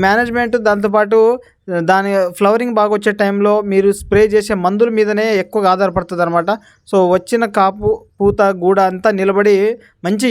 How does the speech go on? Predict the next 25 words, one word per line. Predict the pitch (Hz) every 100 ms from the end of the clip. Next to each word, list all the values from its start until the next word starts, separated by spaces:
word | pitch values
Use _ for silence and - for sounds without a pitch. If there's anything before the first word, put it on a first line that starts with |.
| 208
ఈల్డింగ్ | 220 240 226
వచ్చే | 208 226 220 156
కాటన్లలో | 180 190 208 202 196 202 214 214 _ _ _
ఇదొక | 175 202 208 196
వెరైటీ | 190 208 208
అనమాట. | 185 180 170 208 - _ _ _ _ _ _ _ _ _ _
కాయ | 190 208 254 247
సైజు | 240 240 247
చూసుకున్నా | 240 233 233 226 214
కానీ, | 208 214 214 202 175
దాంతోపాటు | 190 202 202 202 196 170
గింజ | 202 214 208
పరిమాణం, | 202 202 196 196 185
దాంతోపాటు | 185 185 196 190 202 185
మనకు | 180 185 180
వెయిట్ | 175 196 208
రావడము, | 196 190 185 190 202 _ _ _
దాంతోపాటు | 160 185 202 196 202 196 214 208 214 214 - -
ఎదుగుదల, | 180 220 214 220 202
పత్తి | 196 226 202
ఎదుగుదల | 196 214 202 196 190 208 _ _ _ 180
అంతా | 208 220 254 233 240 202
ఈ | 202
వెరైటీ | 202 220 220 196
బాగుంటుందన్నమాట. | 190 208 208 190 190 180